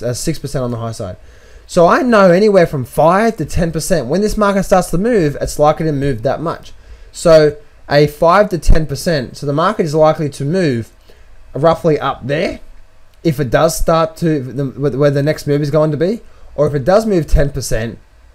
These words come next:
then we're likely to see probably, you know, a, a, you know, a drop down towards these lows through here if the market really starts to pick up on this particular stock here. So as you can see, guys, this is what I'm looking at here, and this is where you can see,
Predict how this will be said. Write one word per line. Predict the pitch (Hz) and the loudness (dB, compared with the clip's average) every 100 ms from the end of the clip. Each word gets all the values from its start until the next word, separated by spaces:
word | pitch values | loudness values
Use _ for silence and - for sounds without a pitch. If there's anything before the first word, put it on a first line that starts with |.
| _ - - - | _ -20 -20 -10
then | - 147 | -4 0
we're | |
likely | 151 151 151 | 2 2 2
to | 143 | -4
see | - 147 | -2 -2
probably, | 139 160 147 139 135 127 - - - - - | 0 0 0 2 0 -2 -8 -20 -20 -20 -10
you | 127 | -4
know, | 131 139 139 | 0 0 0
a, | 131 135 135 131 127 - _ _ _ _ _ _ _ | 0 0 0 0 -4 -14 _ _ _ _ _ _ _
a, | 131 135 | -4 -4
you | 143 | -4
know, | 143 | -4
a | 127 | -2
drop | 135 165 - | 0 0 2
down | 160 147 | 2 0
towards | 143 139 147 135 | -2 0 0 0
these | 147 | -2
lows | 131 135 127 | -2 -2 -2
through | - 131 | -4 -4
here | 151 175 117 | -2 -4 -4
if | |
the | - | -6
market | 131 127 123 | -6 -6 -6
really | 120 123 | -6 -6
starts | 113 127 - | -4 -6 -6
to | |
pick | - 147 | -4 -2
up | 165 131 - | -2 -4 -6
on | 120 117 | -6 -4
this | 113 | -6
particular | - 110 117 - 113 101 | -8 -10 -8 -6 -4 -6
stock | - 208 147 | 0 0 0
here. | - 123 - - - - | -4 -8 -10 -20 -20 -16
So | - 180 175 160 - - - - | 2 6 6 4 -8 -20 -18 0
as | 170 214 | 2 2
you | 240 | 0
can | 220 | -2
see, | - 185 | 0 0
guys, | 165 127 123 120 | 2 0 -2 -6
this | 170 | 0
is | 208 | 0
what | 190 202 | 2 2
I'm | 165 | 2
looking | 160 160 151 | -2 -2 -4
at | 127 | -2
here, | 117 214 202 131 | 0 0 2 0
and | 143 | -2
this | 156 | -4
is | 160 | -2
where | 147 147 | 0 0
you | |
can | 143 139 | 0 -4
see, | 120 - 190 160 | -4 0 2 0